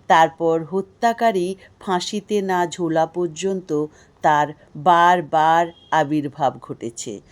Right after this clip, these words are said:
কোথাও বা অতর্কিতে প্রেতাত্মা কারো স্কন্ধে ভর করে অনেক গোপন কথা প্রকাশ করে দিচ্ছে। এমনি কত একক ভূতের কাহিনী,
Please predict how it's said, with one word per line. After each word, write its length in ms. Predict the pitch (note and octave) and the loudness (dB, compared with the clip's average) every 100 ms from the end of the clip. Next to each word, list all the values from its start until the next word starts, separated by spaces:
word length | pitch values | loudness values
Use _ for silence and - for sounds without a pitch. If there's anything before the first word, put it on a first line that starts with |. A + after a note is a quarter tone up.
| - _ | -20 _
কোথাও 420 | A#3 A#3+ - D4 | -2 -2 -2 -2
বা 180 | C4+ B3+ | 2 4
অতর্কিতে 840 | - F#3+ G3 A3 B3+ B3 B3+ B3+ A#3+ | 4 4 4 2 -2 -2 -6 -2 -2
প্রেতাত্মা 840 | F#3+ E3+ - G3+ G#3 - D#3+ C#3+ - - - | 0 -2 2 0 0 0 2 0 -6 -10 2
কারো 300 | F3+ F3 F#3 | 4 4 0
স্কন্ধে 640 | - F#3 F3 F#3 F#3+ G#3 | -2 0 2 0 -2 -2
ভর 360 | E3 E3 C3+ C#3 | -2 0 0 0
করে 400 | - F#3 G#3+ A3+ _ - | -4 -2 -2 -2 _ -4
অনেক 480 | F#3+ G#3+ B3 C4 F#3+ | 0 2 2 -2 -2
গোপন 460 | F3+ F3 F3 F3 | -2 -2 -2 -4
কথা 380 | F3 D#3 D#3 G#3 | -2 -4 -4 -8
প্রকাশ 500 | A#3+ F3 D3 C#3 C#3+ | -6 -8 -4 -6 -6
করে 280 | - C#3+ C3+ | -8 -10 -8
দিচ্ছে। 500 | C3 B2+ - - C3 - _ - - _ _ _ _ _ - | -10 -14 -12 -10 -12 -14 _ -20 -20 _ _ _ _ _ -4
এমনি 460 | D#4+ F4+ G4 F#4+ F4+ - _ _ - | -2 2 2 2 0 -10 _ _ -4
কত 540 | F3 E3 - B3 C#4+ - - | -2 -2 0 0 0 -2 0
একক 440 | F#3+ F3+ G3+ G#3 | 0 2 0 -2
ভূতের 500 | F3+ E3+ E3+ D#3+ D#3+ | -4 -8 -4 -4 -4
কাহিনী, 640 | D#3 B2 A#2+ B2 C3 C3 | -2 -2 -2 -8 -8 -8